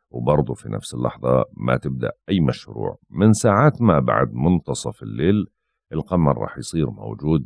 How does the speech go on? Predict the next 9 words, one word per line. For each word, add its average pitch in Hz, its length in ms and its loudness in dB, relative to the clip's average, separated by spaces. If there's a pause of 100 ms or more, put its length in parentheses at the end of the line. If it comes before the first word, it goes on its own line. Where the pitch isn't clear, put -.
في - 140 -20
البيت 53 360 -6
التاسع، 95 480 0
وهو 60 360 0
بيت 78 280 -2
قوي. 120 420 2
في - 180 -10
هذه 78 200 -2
اللحظة 71 600 -2